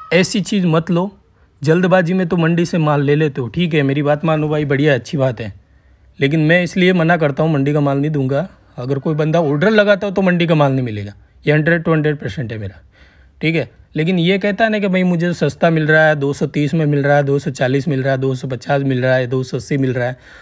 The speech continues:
तो मेरे भाई जिसके पास जिसको मिल रहा है वहीं से ले लो, वो लेके ट्राई कर लो, ठीक है। जल्दबाजी से माल लेना, देखो जल्दबाजी का माल क्या है, कटिंग का चाहिए तो जल्दबाजी मंडी से ही देगा भाई, बंदा कोई भी हो,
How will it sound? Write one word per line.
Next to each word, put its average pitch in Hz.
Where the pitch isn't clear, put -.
तो 165
मेरे 170
भाई 165
जिसके 151
पास 156
जिसको 151
मिल 139
रहा 151
है 151
वहीं 135
से 147
ले 143
लो, 156
वो 156
लेके 127
ट्राई 131
कर 139
लो, 139
ठीक 151
है। 113
जल्दबाजी 147
से 156
माल 147
लेना, 147
देखो 220
जल्दबाजी 208
का 214
माल 185
क्या 175
है, 135
कटिंग 180
का 208
चाहिए 190
तो 190
जल्दबाजी 175
मंडी 165
से 151
ही 170
देगा 123
भाई, 113
बंदा 147
कोई 156
भी 160
हो, 165